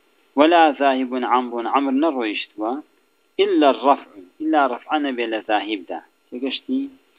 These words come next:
براکەم، ئیعرابەکەی چۆن هەڵی؟ مامای مشەبەه بە لەیسەیە. زيد اسمەکەیەتی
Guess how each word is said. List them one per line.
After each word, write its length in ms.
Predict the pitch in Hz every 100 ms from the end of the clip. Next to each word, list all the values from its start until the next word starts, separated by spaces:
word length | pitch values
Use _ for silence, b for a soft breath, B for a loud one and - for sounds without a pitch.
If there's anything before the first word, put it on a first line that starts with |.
| b b b -
براکەم، 300 | 147 135 131
ئیعرابەکەی 480 | 123 131 127 120 156
چۆن 160 | 151 131 113
هەڵی؟ 160 | 127 135
مامای 240 | 131 139 135
مشەبەه 380 | 127 123 117 110 107
بە 80 | 104
لەیسەیە. 440 | 104 - 101 85 - _ _ _ _ _
زيد 160 | 123 123 143
اسمەکەیەتی 480 | 127 127 139 151